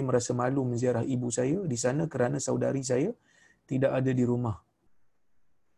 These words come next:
Saya bertanya pada ipar saya tentang status rumah, rumah tangganya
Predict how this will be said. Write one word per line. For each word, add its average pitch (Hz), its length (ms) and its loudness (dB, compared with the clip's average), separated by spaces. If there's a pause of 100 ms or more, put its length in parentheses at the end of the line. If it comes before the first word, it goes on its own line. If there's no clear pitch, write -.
(120)
Saya 139 240 2
bertanya 135 560 2
pada 131 240 2
ipar 127 800 2
saya 131 400 2
tentang 131 480 -2
status 135 400 0
rumah, 123 240 -2 (320)
rumah 123 240 -2
tangganya 123 560 0